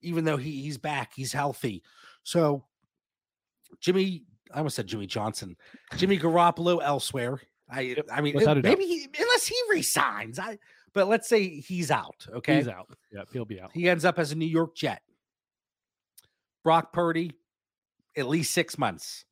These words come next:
Speaker 2: Mm-hmm.
Speaker 1: Trey Lance, just not great.
Speaker 2: <laughs> Just not a good quarterback.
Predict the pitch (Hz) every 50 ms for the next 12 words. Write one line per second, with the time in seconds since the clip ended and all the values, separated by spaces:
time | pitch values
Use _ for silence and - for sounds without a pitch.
0 | _ _ _ _ _ - 123 123 113 131 131 - - - 165 165 165 156 165 165
1 | 170 170 170 160 - - - - - _ _ _ _ _ _ _ _ _ _ _
2 | _ _ _ _ _ _ - 127 - - 143 131 127 - 120 98 78 78 _ _
3 | - 214 - - 160 - - - - - - - - 262 - - 240 - - -
4 | 185 165 - - 190 - 180 185 156 139 - 185 - - - 156 - - 160 -
5 | - - 156 - - - - -